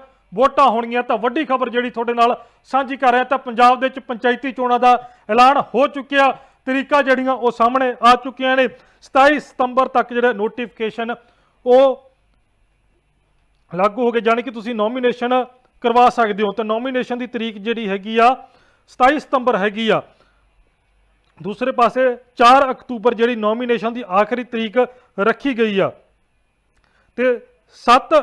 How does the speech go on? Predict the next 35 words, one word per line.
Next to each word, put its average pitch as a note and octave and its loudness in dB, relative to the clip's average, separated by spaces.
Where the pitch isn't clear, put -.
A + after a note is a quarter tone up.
ਅਕਤੂਬਰ B3 -4
ਜਿਹੜੀ A#3 -6
ਤਰੀਕ A3 -6
ਹੈਗੀ G#3 -8
ਹੈ, B3 -6
ਜੇਕਰ A3+ -6
ਤੁਸੀਂ A3+ -16
ਨੋਮੀਨੇਸ਼ਨ G#3+ -10
ਕਰ G#3+ -2
ਦਿੱਤਾ G#3+ -6
ਹੈ, A#3 -2
ਜੇਕਰ A#3+ -4
ਤੁਸੀਂ A#3+ -12
ਕਾਗਜ਼ B3 2
ਵਾਪਸ A3+ -2
ਜਿਹੜੇ A3+ -6
ਕਰਵਾਉਣੇ G#3 -8
ਹੈਗੇ G3 -4
ਆ B3+ 2
ਤਾਂ C4+ 4
ਉਹ C4 -2
ਤੁਸੀਂ C4+ -8
ਸੱਤ A#3 0
ਅਕਤੂਬਰ B3 -4
ਤੱਕ A#3+ -4
ਕਾਗਜ਼ A3 0
ਵਾਪਸ A#3 2
ਚੱਕ B3+ -2
ਸਕਦੇ A3 -4
ਹੋ। A3 0
ਜੇਕਰ A#3 -2
ਕੋਈ B3 -6
ਪੰਚ B3 -2
ਜਾਂ B3 0
ਸਰਪੰਚ A3 -4